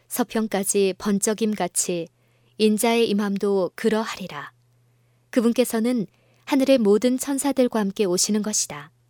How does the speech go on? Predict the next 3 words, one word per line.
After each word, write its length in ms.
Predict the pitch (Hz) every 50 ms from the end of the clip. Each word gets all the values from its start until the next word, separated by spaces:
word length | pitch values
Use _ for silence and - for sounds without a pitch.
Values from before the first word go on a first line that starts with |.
| _ _ _ _ _ _ _ _ _ -
인자가 640 | 202 202 196 - 208 196 196 208 196 190 190 175 -
자기 420 | - - - 214 196 - 226 220 208
영광으로 680 | 185 196 196 196 214 208 202 202 185 180 160 151 151